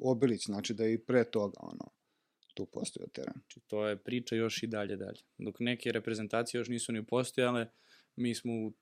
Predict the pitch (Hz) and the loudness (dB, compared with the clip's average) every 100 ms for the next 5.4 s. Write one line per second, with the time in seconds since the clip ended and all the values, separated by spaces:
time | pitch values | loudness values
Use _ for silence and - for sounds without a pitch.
0 | _ - 107 101 - 98 95 98 98 95 | _ 2 2 2 -4 -6 -6 -6 -2 0
1 | 127 127 92 - 120 120 113 107 135 147 | 2 2 0 2 2 2 0 6 8 10
2 | 135 127 113 117 131 123 117 - 131 - | 10 10 8 8 6 6 2 6 6 6
3 | 127 113 110 110 - - 113 131 135 127 | 4 4 2 0 -2 0 4 8 12 10
4 | 117 180 131 123 123 127 135 120 - 110 | 12 10 8 8 8 10 10 10 6 0
5 | - 123 127 110 | 4 6 6 4